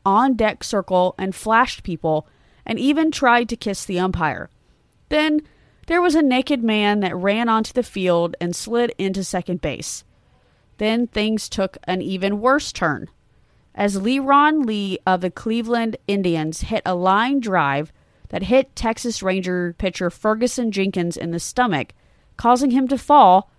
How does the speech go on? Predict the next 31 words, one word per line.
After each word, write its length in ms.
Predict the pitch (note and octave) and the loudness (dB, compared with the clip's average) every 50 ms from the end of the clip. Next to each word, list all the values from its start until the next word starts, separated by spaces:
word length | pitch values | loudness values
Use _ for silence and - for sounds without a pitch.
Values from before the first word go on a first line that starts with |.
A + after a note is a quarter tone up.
| _ _ _ _ _ _ - | _ _ _ _ _ _ -8
The 120 | - G#3 | -8 -8
fans 400 | - - A#3+ A#3 B3+ C4+ C#4+ C4 | -2 0 0 2 4 4 2 0
began 480 | B3+ B3 C#4 A3+ G#3+ G#3+ G#3 G#3 G#3 G3+ | 0 -2 -2 0 2 2 2 2 2 0
to 100 | - G#3+ | -2 -8
chant, 460 | - - - F#3 E3+ E3 D#3+ - _ _ _ _ _ _ _ _ | -8 -4 -2 0 0 0 -2 -4 _ _ _ _ _ _ _ _
"Hit 240 | - - A#3 D#4+ E4 | -10 0 4 4 6
him 160 | D#4+ D4+ D4 | 6 6 4
again! 640 | D4+ C#4+ C4 D#4 D#4 D4+ D4 C#4 B3+ A3+ G3+ F3 F3+ _ _ _ _ - | 2 2 4 6 6 6 8 6 6 4 2 0 -2 _ _ _ _ -20
Hit 300 | - - - - E4+ D4+ | -16 -12 0 0 4 4
him 140 | D4 D4 D4 | 4 4 4
again!" 680 | D4 C#4 D4+ D#4 D4+ D4+ D4 C#4 B3+ A3+ G3 E3+ - - _ _ _ _ _ _ _ _ _ _ - - | 2 2 2 2 4 6 6 6 4 4 2 0 -2 -6 _ _ _ _ _ _ _ _ _ _ -10 -4
They 140 | G#3+ G#3 G#3 | 0 6 8
also 300 | G#3+ C4+ C4+ - F4 E4+ | 8 8 6 4 0 0
started 360 | - - D4 C4+ C4 C4+ C4 | 2 4 6 6 6 4 4
to 120 | - B3+ A#3 | 2 0 -2
throw 340 | - - G#3 F#3+ F3 E3 | 0 2 2 4 4 4
hot 340 | D#3 - - G#3+ B3 C4+ - | 2 -2 2 2 2 4 6
dogs 280 | C#4+ C#4 C4+ C4+ B3 C4+ | 6 6 6 6 6 4
onto 220 | B3+ C4 B3+ C4+ | 4 4 4 2
the 100 | B3+ C4 | 0 -2
field 480 | - - C4 B3 B3 A#3+ A#3 A#3 A#3 - _ - _ _ _ _ - | -2 -2 -2 0 2 2 2 2 0 -2 _ -20 _ _ _ _ -4
and 160 | - F#3 F3+ | -2 -2 -2
firing 460 | - - G3 G3 G3 F#3+ F#3 F3+ E3+ - _ - | 0 2 4 4 6 4 4 2 -2 -4 _ -4
fireworks 640 | - E3+ G3 A#3 A#3+ B3 B3 B3 A#3 A#3+ - - A#3 | 0 0 2 2 2 4 4 4 2 0 -2 -4 -6
at 100 | G#3 - | -4 -4
the 100 | F3+ E3+ | -4 -6
Texas 460 | - F#3 F3 - - - D#3+ - - | -4 -6 -8 -8 -8 -10 -10 -10 -2
dugout. 600 | - G3 G3+ A3 A3+ A#3 A#3 B3 C4+ - - - _ _ _ _ _ _ _ _ _ _ _ - G#3+ | 2 2 2 4 4 6 8 8 6 6 2 -8 _ _ _ _ _ _ _ _ _ _ _ -4 -2
And 140 | A3 - - | -2 2 4
after 420 | A3 A3+ B3 D4 - - F#4 F4+ | 4 4 4 2 2 2 2 2
nine 500 | D4+ A#3+ A3+ G#3+ G#3+ A3 A#3 B3 B3+ A#3+ | 4 4 4 4 6 6 4 4 2 0